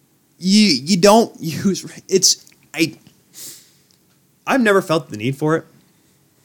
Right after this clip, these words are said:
I've never felt the point of what's the point of judging someone based on how they look, where they come from, whatever. Judge them how they play. Akim Aliu, I mean, if he's playing bad, okay, hey, Akim, you're not playing so well. Hey, forty-four, you play,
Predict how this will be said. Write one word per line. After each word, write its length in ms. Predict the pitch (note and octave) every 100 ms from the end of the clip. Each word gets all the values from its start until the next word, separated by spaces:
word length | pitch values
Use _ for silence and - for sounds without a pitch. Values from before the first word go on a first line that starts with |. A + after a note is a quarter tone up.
| _ _ _ _
I've 160 | C3 C3
never 240 | C#3+ D#3+
felt 340 | D#3 D3 C#3+ D3
the 60 |
point 320 | B2+ C#3 C3+ B2
of 100 | G#2+
what's 260 | C3 C3+
the 80 | B2
point 260 | B2 B2 A#2+
of 100 | A2
judging 260 | A#2 A#2+
someone 280 | B2+ B2+ A#2+
based 220 | A2 A2+
on 100 | A2
how 100 | A2
they 100 | G#2+
look, 340 | G2 A2+ B2 -
where 120 | G#2+
they 100 | G2+
come 240 | - A2+
from, 180 | B2 A#2+
whatever. 420 | A#2+ A#2+ A#2+ C3 - _ _ _ _ _ _ _
Judge 180 | A#3+ C4+
them 80 | B3
how 100 | G#3+
they 80 | F#3+
play. 520 | B2+ G3 A3 F#2+ - _ _ _ _ _ _ _ _ _ _ _ _ -
Akim 260 | C3 F#3+ F#3+
Aliu, 280 | F3 G3 -
I 80 |
mean, 240 | C3+ C3+ - _
if 60 | -
he's 120 | -
playing 340 | - E2+ G2+ G2
bad, 260 | G#2 D#3+ - -
okay, 280 | D3+ A3+ D#3
hey, 180 | C3 D#3+
Akim, 260 | - G#3+
you're 80 | C#3+
not 200 | E3 -
playing 220 | E3 A#3
so 160 | - E3
well. 260 | C#3+ A#2
Hey, 180 | C3+ F3+
forty-four, 560 | C#3 F3+ F3+ F3 G#3 F#3+
you 180 | E3+ E3+
play, 360 | - F3+ F3